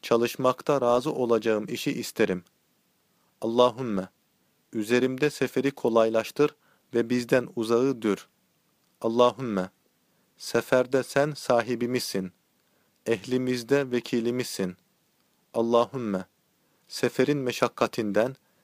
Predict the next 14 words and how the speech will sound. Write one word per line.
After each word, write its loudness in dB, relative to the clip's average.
ve 0
çirkin -2
manzaralarından 2
sana 0
sığınırım. -2
Mal, 4
ehil 0
ve 4
evladın 2
kötü -2
hale 0
dönüşmesinden -2
sana -2
sığınırım. -2